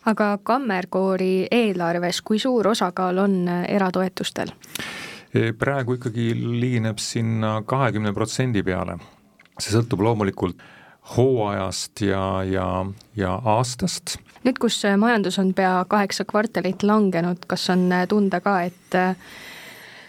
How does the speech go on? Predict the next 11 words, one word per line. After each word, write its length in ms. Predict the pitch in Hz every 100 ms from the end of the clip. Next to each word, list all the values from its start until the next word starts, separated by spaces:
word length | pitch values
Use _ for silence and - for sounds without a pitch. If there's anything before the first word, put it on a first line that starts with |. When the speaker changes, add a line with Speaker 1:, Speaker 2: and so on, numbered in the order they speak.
| -
Speaker 1:
et, 320 | - 214 214 233
äh, 160 | 214
ka 120 | 220 220
kultuuri 500 | 233 226 269 254 208
toetamisel 560 | 208 196 208 190 202 196
ettevõtjad, 800 | 190 - 185 185 - 185 - 190
äh, 260 | 190 185 - 202
mõtlevad 440 | 196 - 185 185
võib-olla 260 | 190 190 190
veidi 220 | 196 202
pikemalt? 500 | 208 185 180 196 -